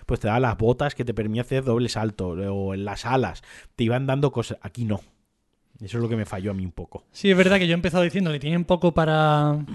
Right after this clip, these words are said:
Speaker 2: mejorar, pero en realidad mis dos quejas con el primer God of War eran esas. Los jefes me parecían flojillos, más que flojillos, muy repetitivos,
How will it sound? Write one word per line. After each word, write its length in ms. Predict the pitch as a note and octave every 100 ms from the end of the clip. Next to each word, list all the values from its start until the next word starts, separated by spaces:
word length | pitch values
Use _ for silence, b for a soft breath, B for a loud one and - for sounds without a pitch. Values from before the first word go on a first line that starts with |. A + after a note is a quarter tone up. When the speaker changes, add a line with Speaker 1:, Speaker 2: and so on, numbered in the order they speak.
| B B B
Speaker 2:
mejorar, 460 | - D#3+ D#3+ D3+ F3+
pero 180 | E3+ D3
en 160 | C#3
realidad 600 | C3+ C3 B2+ C#3 D#3 F#3+ _ _ -
mis 200 | E3 C#3
dos 180 | E3
quejas 360 | E3+ F#3 - D#3+
con 180 | D3+ C3+
el 80 | C3
primer 420 | B2+ C3+ D#3+ E3
God 120 | D#3
of 100 | D#3+ C#3
War 260 | E3 G3+
eran 240 | D3+ D3+ D#3
esas. 360 | F#3 B2+ A2
Los 260 | C3 C3 -
jefes 440 | - D#3+ E3 E3
me 100 | D#3+
parecían 420 | D3 D3+ D3 D#3 D#3
flojillos, 640 | D#3 D3+ G3 F#3+ G3 - b b b b b -
más 160 | D#3+
que 120 | D#3+ G3
flojillos, 420 | F3+ F#3 F#3 G3+
muy 300 | F3 E3+ F3
repetitivos, 720 | F3 E3 D3+ E3+ F3+ G3+ -